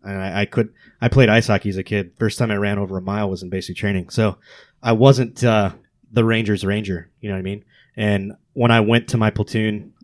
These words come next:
um, my squad leader was one of the only combat veterans in the, in the platoon. It was nineteen ninety-seven. So people were like, "You're going to that guy's squad? You're fucked," you know? But,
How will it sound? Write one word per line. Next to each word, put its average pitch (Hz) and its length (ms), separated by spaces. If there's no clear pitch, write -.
um, 95 440
my 113 140
squad 110 320
leader 110 220
was 104 120
one 113 100
of - 20
the 107 80
only 104 160
combat 104 340
veterans 101 320
in 101 60
the, 101 200
in 110 60
the 104 60
platoon. 104 340
It 104 80
was 98 240
nineteen 104 320
ninety-seven. 98 580
So 95 320
people 139 260
were 113 100
like, 98 280
"You're 104 100
going 107 220
to 92 60
that 90 160
guy's 98 200
squad? 107 380
You're 120 160
fucked," - 440
you 95 120
know? 95 240
But, 104 280